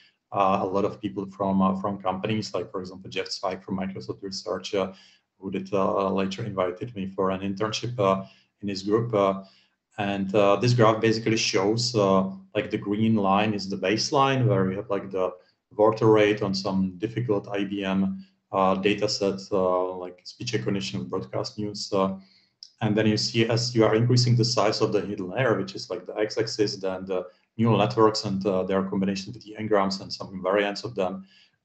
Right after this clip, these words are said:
are working better and better. So clearly you can see that if you would have the computational budget to train even big,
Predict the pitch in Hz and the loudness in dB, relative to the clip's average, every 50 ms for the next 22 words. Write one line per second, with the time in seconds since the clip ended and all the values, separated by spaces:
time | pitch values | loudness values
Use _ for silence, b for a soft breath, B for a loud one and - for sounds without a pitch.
0 | - 107 104 101 101 101 98 101 101 101 101 - 113 95 92 104 98 104 107 101 | -2 2 4 6 6 6 4 4 2 2 2 -2 -4 -2 0 2 2 4 4 2
1 | 95 95 95 98 101 101 98 92 90 - - 104 92 95 - 107 107 107 107 104 | 2 0 0 2 2 2 2 0 0 -2 -4 -6 -6 -2 2 4 4 4 4 4
2 | 98 98 95 92 95 104 98 98 95 - - 104 98 - - 113 - - - - | 2 0 -2 -4 -6 -8 -8 -8 -8 -8 -4 -4 -4 -4 -4 -10 -10 -10 -10 -2
3 | 120 113 107 104 104 98 98 98 95 - 98 - - 107 101 104 104 - - - | 0 0 0 0 -2 -4 -4 -6 -6 -6 -8 -4 -4 -4 -4 -4 -6 -6 -8 -8
4 | 90 90 117 120 120 104 95 - - - - - 104 101 - 98 95 95 95 90 | -2 0 2 2 2 2 -2 -4 -8 -12 -8 -8 -8 -8 -8 -14 -16 -14 -12 -10
5 | 98 98 95 | -10 -10 -12